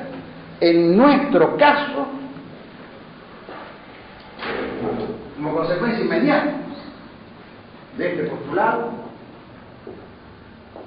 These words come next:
nosotros no queremos persuadir a nadie de nada,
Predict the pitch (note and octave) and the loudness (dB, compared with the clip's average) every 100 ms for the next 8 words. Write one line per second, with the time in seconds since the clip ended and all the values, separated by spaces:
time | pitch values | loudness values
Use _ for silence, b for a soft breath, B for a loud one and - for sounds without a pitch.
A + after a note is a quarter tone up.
0 | - - - - - - - - - - | -20 -20 -20 -20 -20 -20 -20 -20 -20 -2
1 | F3 G3+ B3+ B3+ A3 A3 A3 A3+ A3+ F#3+ | 0 4 4 4 4 4 2 2 2 2
2 | F3 F3 F3 F#3+ F3+ A3 B3+ A#3 A3+ - | 2 2 0 4 4 6 4 2 -2 -4
3 | - - - | -4 -4 -6